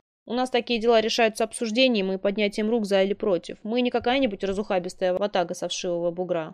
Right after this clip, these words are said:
У нас всё по негласкам решается. Спасибочки, Тарик. Рано ещё благодарить, сказал Тарик, чтобы недоросль как следует проникся важностью предстоящей церемонии.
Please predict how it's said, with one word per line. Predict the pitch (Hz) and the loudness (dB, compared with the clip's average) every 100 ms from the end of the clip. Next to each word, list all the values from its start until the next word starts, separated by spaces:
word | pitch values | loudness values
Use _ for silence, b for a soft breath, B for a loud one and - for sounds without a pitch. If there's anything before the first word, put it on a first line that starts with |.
| - | -14
У | 214 | -8
нас | 208 254 | -6 -6
всё | - 233 240 | -4 0 0
по | 247 | 0
негласкам | 247 208 196 196 208 | -2 0 -2 -2 -6
решается. | 196 - 175 - - _ _ _ _ | -6 -6 -6 -10 -20 _ _ _ _
Спасибочки, | - 214 220 269 247 - | -4 -2 0 -2 -2 -4
Тарик. | 220 202 - _ _ _ _ _ | 0 0 0 _ _ _ _ _
Рано | - 208 | -2 2
ещё | 208 208 190 | 2 0 -2
благодарить, | 196 190 190 180 - | -2 4 4 4 -4
сказал | 175 175 170 | -8 -6 -4
Тарик, | 170 170 - | -6 -6 -12
чтобы | - 180 175 | -6 -4 -4
недоросль | 180 185 180 - | -6 -6 -10 -10
как | 170 170 | -10 -8
следует | 190 175 175 - | -6 -4 -6 -6
проникся | 180 185 185 185 | -6 -6 -8 -8
важностью | 170 170 165 - 165 | -6 -6 -10 -14 -14
предстоящей | - - - 175 165 175 | -12 -10 -6 -4 -6 -10
церемонии. | - 180 175 165 165 | -12 -12 -10 -12 -14